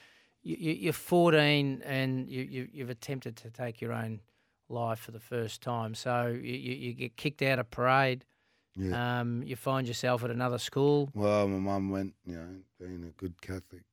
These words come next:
Speaker 2: she went down to the priest and begged the priest to try and get me into Saint Monica's, where I originally wanted to go.
Speaker 1: Does ju-, can I just go back to when you're fourteen and that, that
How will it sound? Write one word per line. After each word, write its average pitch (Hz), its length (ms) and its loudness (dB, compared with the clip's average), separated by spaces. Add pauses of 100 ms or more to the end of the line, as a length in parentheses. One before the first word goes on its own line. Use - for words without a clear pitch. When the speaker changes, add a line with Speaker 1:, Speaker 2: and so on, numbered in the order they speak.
Speaker 2:
she 82 260 -16
went 87 220 -10
down 90 220 -6
to 80 80 -8
the 78 60 -16
priest 92 360 -6
and 78 160 -14
begged 92 260 0
the 85 60 -8
priest 82 360 -10
to - 60 -20
try 87 200 -6
and 87 100 -4
get 87 180 -6
me 87 120 -4
into 87 240 -6
Saint 82 260 -12
Monica's, 90 540 -6
where 107 180 6
I 98 80 4
originally 98 420 0
wanted 78 220 -6
to 73 60 -10
go. 69 160 -12 (880)
Speaker 1:
Does 175 240 0
ju-, 220 140 4
can 196 200 2
I 196 80 6
just 233 240 -2 (100)
go 156 180 6
back 143 260 0
to 143 100 -2
when 135 160 0
you're 131 80 -2
fourteen 120 480 -2
and 117 100 -2
that, 113 180 -6
that 117 140 -10